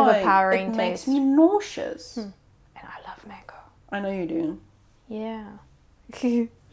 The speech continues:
Speaker 1: My next one is Modern Family. I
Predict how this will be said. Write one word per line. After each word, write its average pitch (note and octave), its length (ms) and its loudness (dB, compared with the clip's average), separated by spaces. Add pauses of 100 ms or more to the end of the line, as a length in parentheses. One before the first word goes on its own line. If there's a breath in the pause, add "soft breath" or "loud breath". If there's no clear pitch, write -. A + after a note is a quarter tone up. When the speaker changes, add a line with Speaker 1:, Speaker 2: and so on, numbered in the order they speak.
(920 loud breath)
Speaker 1:
My C4 180 8
next D#4+ 240 4
one C#4 140 6
is A#3+ 240 6
Modern B3+ 440 2
Family. G3 680 0 (920 soft breath)
I A3 120 -6